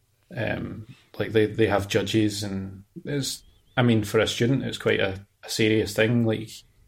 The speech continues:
you can find yourself in teams with, with people that,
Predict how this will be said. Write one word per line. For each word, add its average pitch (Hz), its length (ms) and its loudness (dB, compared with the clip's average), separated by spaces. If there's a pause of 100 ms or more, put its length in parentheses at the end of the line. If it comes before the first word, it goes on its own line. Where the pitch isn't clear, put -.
(200)
you 113 80 0
can 113 120 2
find 110 220 6
yourself 107 340 4
in 98 140 -2
teams 113 640 2 (220)
with, 101 400 -2 (100)
with 104 240 -2
people 107 280 2
that, 107 240 0